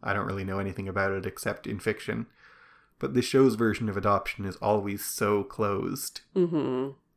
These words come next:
Speaker 1: that I'm like, I feel very pessimistic about reunite, reuniting.
Speaker 2: I,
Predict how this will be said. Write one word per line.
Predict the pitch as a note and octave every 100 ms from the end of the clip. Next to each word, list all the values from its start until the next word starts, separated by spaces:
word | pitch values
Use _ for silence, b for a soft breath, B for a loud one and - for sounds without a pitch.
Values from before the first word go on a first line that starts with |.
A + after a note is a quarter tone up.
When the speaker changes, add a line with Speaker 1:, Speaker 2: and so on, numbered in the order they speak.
| _ _ _ _ _ D3+
Speaker 1:
that | A2+
I'm | G2 G2+
like, | G2+ F#2+ G2+ - - - _ _ _ _ _ _ _ _ -
I | -
feel | B2
very | F#2+ G#2 G2
pessimistic | - F#2+ G2+ F#2+ - A#2 A2 -
about | A2 G#2+ A2 - - - _ _ _ _ _ _ _ _ _ _ -
reunite, | A#2+ A2 G2 G2 G2 G2 _ _ _ _ -
reuniting. | G#2+ G2 F#2+ F#2+ F#2+ G2+ A2 - _ _ _ _ _ _ -
Speaker 2:
I, | G3 G3+ -